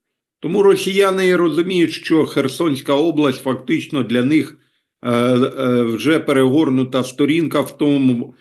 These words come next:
сенсі, що не Сполучені Штати, не Україна не погодяться на виведення підрозділів Сил оборони України, е, з контрольованих територій, а відповідно військовим шляхом вирішити це питання неможливо.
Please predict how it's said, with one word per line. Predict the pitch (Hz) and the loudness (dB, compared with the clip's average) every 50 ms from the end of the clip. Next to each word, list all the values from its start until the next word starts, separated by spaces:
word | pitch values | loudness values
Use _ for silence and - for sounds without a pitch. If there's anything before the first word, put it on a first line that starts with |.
| _ _ | _ _
сенсі, | _ - - - 160 156 160 156 151 - - 151 139 | _ -10 -4 0 2 2 2 2 0 0 0 0 0
що | 131 - - 135 | -2 -2 -2 0
не | 127 135 143 143 | 0 2 0 0
Сполучені | 139 - - 165 151 147 151 139 - 151 143 147 147 139 | -2 -4 -2 -2 0 0 0 -2 -2 -4 -2 -2 -2 -2
Штати, | 135 - - 147 139 135 135 - 127 | -2 -4 -2 -2 -2 -2 -2 -4 -4
не | 117 120 127 127 127 | -2 0 2 2 2
Україна | 127 123 123 123 131 131 131 143 143 131 131 120 | 2 2 0 0 0 2 2 2 2 2 2 2
не | 120 123 135 143 143 | 2 2 2 2 0
погодяться | 135 - 135 127 110 110 117 131 123 104 110 107 - - - 104 101 101 | 0 0 -2 -2 -2 0 0 0 0 2 0 -2 -2 -4 -8 -8 -6 -4
на | 104 117 120 123 123 113 101 92 - - - _ _ _ | -2 0 2 2 2 0 -2 -4 -6 -14 -20 _ _ _
виведення | - 123 135 143 131 139 131 - 127 120 120 117 | -2 0 2 4 4 4 4 4 2 2 2 0
підрозділів | 113 113 127 123 107 123 139 151 151 127 117 143 139 127 127 120 123 | 0 0 -2 -2 0 0 0 2 0 0 0 0 2 2 2 2 0
Сил | - - 131 127 123 | -2 0 0 2 2
оборони | 117 98 110 113 117 117 107 117 | 0 0 0 -2 0 -2 -2 -2
України, | 113 107 98 - 113 123 123 131 143 143 139 139 131 113 - - - _ _ _ _ _ - 113 | -4 -4 -6 -4 -2 0 2 2 2 2 2 2 0 0 -2 -6 -18 _ _ _ _ _ -6 -2
е, | 117 117 | 0 0
з | 104 95 85 - 143 151 156 151 - - - _ _ _ _ _ _ _ _ _ _ _ | 0 -2 -2 0 0 2 0 0 -4 -6 -14 _ _ _ _ _ _ _ _ _ _ _
контрольованих | - 127 117 117 120 131 123 120 127 135 135 131 123 120 123 - | -2 0 0 0 2 2 2 4 4 4 4 2 2 2 0 -2
територій, | - - 131 120 120 120 120 120 123 113 104 107 | -4 -2 -2 0 0 0 0 -2 -2 0 0 0
а | 113 117 | 0 2
відповідно | 123 127 127 139 143 131 131 120 123 123 | 0 0 0 0 0 0 0 0 0 0
військовим | 117 117 123 - - - 151 147 139 120 | 2 0 0 0 -2 -4 -2 -2 -2 -2
шляхом | - - 131 123 113 120 - 123 123 120 110 | 0 0 0 0 0 -2 -2 0 0 0 2
вирішити | 110 135 131 123 110 - - 123 - 123 120 | 2 2 2 2 0 -2 -4 -4 -4 -4 -4
це | - - 123 | -4 -4 -4
питання | - - 123 123 - 131 131 123 120 120 113 107 | -2 -2 -4 -4 -2 -2 0 0 2 0 0 -2
неможливо. | 104 107 120 123 127 123 123 117 117 - 101 113 120 120 107 90 92 92 90 - | -2 -2 0 0 0 2 0 0 -2 -2 -2 0 0 2 0 0 -4 -6 -8 -12